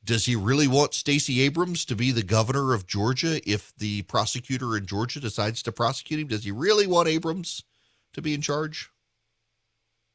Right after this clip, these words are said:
I realize sometimes he's rash and he just says these things off the top of his head. I'm not concerned about Trump because Trump is Trump. I'm concerned about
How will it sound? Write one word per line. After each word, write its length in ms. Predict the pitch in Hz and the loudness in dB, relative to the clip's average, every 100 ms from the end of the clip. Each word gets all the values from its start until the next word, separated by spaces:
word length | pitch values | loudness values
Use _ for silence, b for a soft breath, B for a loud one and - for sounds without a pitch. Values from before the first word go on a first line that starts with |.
| _ _ _ _ _ _ _ _ _ _ _ _ _ _ _ _ _ _ _ _ _ _ _ _ b b b | _ _ _ _ _ _ _ _ _ _ _ _ _ _ _ _ _ _ _ _ _ _ _ _ b b b
I 120 | 95 | -2
realize 420 | 117 139 135 107 - | 0 0 2 0 0
sometimes 420 | 107 110 101 98 | -4 -2 -2 -2
he's 160 | 98 | -4
rash 440 | 85 85 85 90 - | -2 -2 -2 -2 -4
and 80 | 82 | -6
he 60 | |
just 200 | 78 80 | -6 -6
says 240 | 82 87 - | -6 -6 -8
these 200 | 92 - | -14 -8
things 260 | 95 95 | -10 -6
off 100 | 85 | -10
the 60 | 92 | -6
top 200 | 95 90 | -8 -8
of 120 | 85 | -14
his 140 | 85 | -12
head. 240 | 98 110 120 _ _ _ _ _ _ _ - | -8 -10 -12 _ _ _ _ _ _ _ -4
I'm 200 | 135 156 | -2 0
not 180 | 113 | -2
concerned 380 | - 92 - 117 | -4 -6 -2 -2
about 200 | 92 78 | -2 -6
Trump 220 | - 113 | -6 -6
because 220 | - 127 110 | -4 -6 -4
Trump 240 | 147 - | -6 -8
is 80 | - | -10
Trump. 340 | - 104 - - _ _ _ _ _ _ _ _ _ _ _ _ _ _ _ | -8 -10 -12 -20 _ _ _ _ _ _ _ _ _ _ _ _ _ _ _
I'm 200 | 127 185 | -4 -4
concerned 420 | - 156 - 143 117 | -4 -6 -2 -2 0
about 420 | 107 107 - | 2 2 0